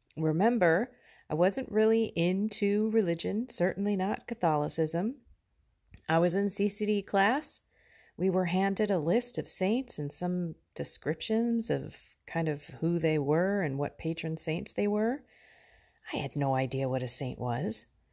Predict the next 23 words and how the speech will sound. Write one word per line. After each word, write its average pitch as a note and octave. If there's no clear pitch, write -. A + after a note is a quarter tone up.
I -
didn't D3+
know C#3+
what D#3
it -
took -
to -
become D3
a G3
saint. A3+
All D3
I D#3
knew E3+
is D3+
they D3
must D3+
all E3
be E3
holy D#3+
and C3+
nuns C#3+
and C3
priests. -